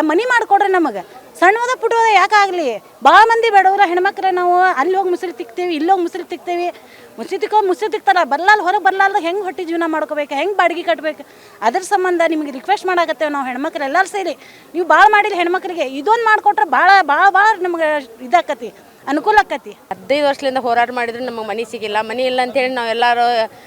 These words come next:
Speaker 2: ನಮ್ಮ ನಾ-, ನಾಗರಾಜ್ ಕುರ್ಕರ್ಕಿ ಅವ್ರು ಅಡ್ಡಾಡ್ತಿರ್ತೀವಿ. ಅವ್ರು ನಮ್ಗೆ ಯಾರು ಹೋದ್ರು ನಮ್ಗೆ ಯಾರೂ ದಾದ್ ಮಾಡಲಿಲ್ಲ. ಬಡವರಿಗೆ ದಾದ್ ಮಾಡಲಿಲ್ಲ ಅಂದ್ರೆ ಓಟ್ ಹಾಕಕ್ಕಷ್ಟ ಬಾ ಅಂತ ಹೇಳ್ತಾರೆ. ಓಟ್ ಹಾಕಿಸ್ಕೊಂತ ಐದು ವರ್ಷ ಅವ್ರ ಮನ್ಯಾಗ ಕುಂದಿರ್ತಾರೆ. ಅವ್ರು ನಮಗೆ ಏನು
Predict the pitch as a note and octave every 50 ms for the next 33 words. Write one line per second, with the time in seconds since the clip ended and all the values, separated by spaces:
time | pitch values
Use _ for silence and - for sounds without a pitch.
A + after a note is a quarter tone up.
0 | - - - C4 B3 A#3+ A#3+ A3+ G#3+ G3 G3 G3 G3+ G3+ G#3 A3 A#3+ C4 C4 -
1 | C4+ B3+ A3+ C4 C4 B3 C4 B3+ C4 C4+ C4+ A#3+ G#3 G#3 G3+ G#3+ A3+ A3 A3 A3
2 | F#3 - F3+ F#3+ A#3+ D#4 - - - - - - - C4+ D#4 D#4+ D#4+ D#4 D4 C#4
3 | C4 B3+ C4+ D4+ D#4 D#4 D4 C#4+ D4+ D#4 D#4 D4+ D4+ C4+ A3+ A3+ A#3+ C#4 C#4+ C#4
4 | B3+ C4 B3+ B3 A3 G#3+ G3+ F3+ F#3+ A#3 A#3+ G#3+ C4 C#4+ E4 F4 E4+ E4+ C4+ D#4+
5 | D4+ D4+ C4+ D#4 D4+ D#4 D4 D#4+ D4 C#4 C#4+ D#4+ - D#4 D#4 C#4+ C#4+ D4 C#4 C#4
6 | D4 D4+ F4+ E4+ E4 D4 C4+ C#4 C#4+ D4 D4 C4+ C4+ C4+ G#3+ - E3 D#3 G3 C4+
7 | - - - - - - - - F4 F#4 - F#4 E4 D4 E4+ - - D#4+ D4+ F#4+
8 | G4+ G4+ E4+ E4 F4+ E4+ E4 E4+ F#4+ - F#4+ E4+ E4+ D4 C#4 C#4 D4+ D#4+ D#4 D#4
9 | C4+ A#3+ A3 - G3+ F3+ - C4 F#4 G4+ - - - - - - - C#4+ E4+ F4
10 | F4+ E4+ E4+ F4 E4+ F4+ F4 E4 E4+ E4+ F4 F4 F4+